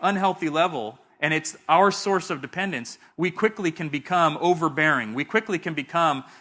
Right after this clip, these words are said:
cutthroat, and we can alienate people as we pursue power, as we pursue this sense of accomplishment in our life,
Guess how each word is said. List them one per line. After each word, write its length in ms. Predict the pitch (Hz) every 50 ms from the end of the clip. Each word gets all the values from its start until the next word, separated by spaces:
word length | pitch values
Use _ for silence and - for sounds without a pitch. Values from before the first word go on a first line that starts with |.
| _ _
cutthroat, 560 | - - - - - - 170 151 127 120 -
and 80 | 131 131
we 100 | 151 160
can 220 | 160 160 147 151 - 160
alienate 520 | 165 180 196 202 190 170 160 147 143 -
people 280 | - 170 151 - 139 135
as 120 | 131 123
we 120 | 143 147
pursue 560 | 139 - - 147 - - - - 214 220 202 165
power, 520 | - - 175 160 170 170 143 117 107 98 - - - - - -
as 160 | 151 156 139
we 80 | 170 185
pursue 460 | 180 - 226 214 - - 214 226 208
this 160 | 170 156 -
sense 240 | - 180 170 156 170
of 60 | 131
accomplishment 680 | 170 - - 180 175 185 185 180 151 - - 139 127
in 60 | 117 123
our 100 | 120 120
life, 200 | 120 117 120